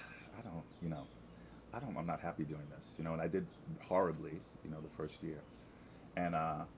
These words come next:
I befriended, uh, someone who's still my friend, uh, today, is, uh, Jameson Stern. And, uh, he was a child actor in New York, and he was from New Jersey. And he would, I met him,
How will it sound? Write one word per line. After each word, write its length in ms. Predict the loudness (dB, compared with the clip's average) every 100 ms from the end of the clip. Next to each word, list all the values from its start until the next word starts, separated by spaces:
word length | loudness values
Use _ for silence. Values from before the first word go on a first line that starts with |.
| -14 -2 6
I 100 | 6
befriended, 580 | 6 4 6 8 6 6 0
uh, 80 |
someone 260 | 2 4 2
who's 180 | 2 2
still 140 | 2
my 120 | 2
friend, 360 | 0 0 -2 -2 -10 -10
uh, 60 | -10 -6
today, 260 | -2 0 0 -4
is, 200 | -8 -10
uh, 60 | -10 -8
Jameson 360 | -6 -6 -6 -8
Stern. 380 | -8 -8 -8 -10 -14 -16 -16 -16 -16 -16 0
And, 220 | 4 6
uh, 260 | 6 4 2 -2
he 560 | 2 6 6 6 2 -4 -10 -16 -14 -2
was 280 | 6 6 6
a 40 |
child 340 | 4 6 6 4
actor 320 | 0 -4 -8 -10 -16 -16 -16 -16 -16 -10 0
in 100 | 4
New 100 | 6
York, 240 | 6 6 4
and 80 | 0
he 40 |
was 80 | 0
from 140 | 0
New 80 | -2
Jersey. 460 | 0 0 -2 -6 -10 -12 -14 -14 0
And 160 | 2 4
he 180 | 4 6
would, 360 | 8 8 8 4
I 60 |
met 200 | 6 6 6
him, 360 | 4 4 2